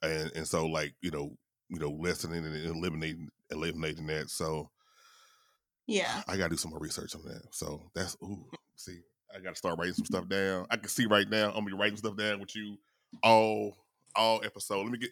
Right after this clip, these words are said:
Speaker 1: I should have had my notebook ready. So anyway.
Speaker 2: Yeah, the blood type, the blood type diet is pretty dope. I feel like, you know,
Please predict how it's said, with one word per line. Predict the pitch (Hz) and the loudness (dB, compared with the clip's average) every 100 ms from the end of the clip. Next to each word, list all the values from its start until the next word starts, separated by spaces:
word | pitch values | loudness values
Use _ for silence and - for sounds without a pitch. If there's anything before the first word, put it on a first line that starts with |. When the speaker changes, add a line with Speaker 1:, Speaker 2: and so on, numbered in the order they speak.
| - | 0
Speaker 1:
I | 127 | 0
should | 123 | 2
have | 117 | 2
had | 113 | 4
my | 110 | 6
notebook | 120 110 120 - - | 6 6 2 2 -2
ready. | 104 87 87 _ _ | 0 0 -4 _ _
So | - 98 92 - _ - - - _ _ 143 | -2 -2 -2 -10 _ -20 -20 -20 _ _ 6
anyway. | 160 123 190 | 8 6 4
Speaker 2:
Yeah, | 202 196 | 4 6
the | 170 | 6
blood | 180 269 440 | 6 4 4
type, | - 466 - - | 4 2 2 -2
the | 214 233 | 2 4
blood | 240 247 | 4 4
type | 285 277 247 | 6 4 4
diet | 220 220 214 | 6 6 6
is | 220 233 | 4 0
pretty | - 208 202 | -2 0 -2
dope. | 190 165 170 170 160 - | 0 4 4 2 0 0
I | 160 180 | 2 2
feel | - 202 196 | -2 -2 2
like, | 180 170 165 - - - - - _ - | 4 4 2 -2 -20 -20 -20 -20 _ -4
you | 196 | 2
know, | 202 180 170 160 151 | 4 6 6 4 2